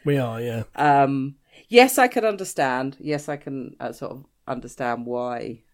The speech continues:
Speaker 2: why sometimes that, or <laughs> why, why that might happen, because, and by saying "I understand," I mean, I can't possibly imagine what, what you're supposed to, what emotions you're supposed to have,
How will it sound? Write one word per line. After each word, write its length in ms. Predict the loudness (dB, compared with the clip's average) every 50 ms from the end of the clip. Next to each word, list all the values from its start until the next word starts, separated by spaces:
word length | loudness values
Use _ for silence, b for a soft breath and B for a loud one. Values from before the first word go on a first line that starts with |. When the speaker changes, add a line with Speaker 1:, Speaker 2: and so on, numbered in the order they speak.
| _ _ _ _ _
Speaker 2:
why 640 | -10 -6 -4 -2 0 0 -2 -2 -4 -4 -6 -10 -14 _ _ _ _ _ _
sometimes 680 | _ 2 4 4 4 4 4 4 4 4 4 2 0 0
that, 260 | 2 2 2 0 -2 -6
or 140 | -6 -4 -4
<laughs> 0 |
why, 300 | 0 4 6 8 8 8
why 200 | 8 6 6 6
that 220 | 6 6 6 6 6
might 200 | 4 4 4 4
happen, 540 | 2 0 0 0 -2 -4 -4 -4 -6 -8 -6
because, 440 | -8 -6 -2 0 0 0 -2 -6 -10 -8
and 140 | -8 -4 -2
by 80 | -4
saying 320 | -2 0 0 0 0 -2 -2
"I 140 | -2 -2 -2
understand," 580 | -2 -4 -6 -6 -4 -2 -2 -2 -2 -4 -6 -8
I 80 | -8 -8
mean, 260 | -6 -6 -8 -8 -10 _ _ _ b b b b b b b b b b b b b b b b _
I 80 | -12 -12
can't 360 | -10 -6 -2 -2 -2 -2 -2
possibly 360 | -4 -4 -4 -6 -4 -2 -2
imagine 380 | -2 0 -2 -4 -4 -6 -8 -6
what, 160 | -8 -8 -8 -10 _ -8
what 160 | -8 -6 -6
you're 100 | -8 -8
supposed 440 | -8 -12 -12 -8 -6 -6 -6 -6 -6
to, 180 | -8 -8 -6 _
what 180 | -6 -6 -6 -8 _ _ -8
emotions 560 | -4 -2 0 0 0 -2 -4 -10 -10 -10 -10
you're 80 | -12 -12
supposed 320 | -8 -6 -6 -6 -6 -8
to 60 | -10 -10
have, 400 | -6 -4 -4 -4 -4 -8 -10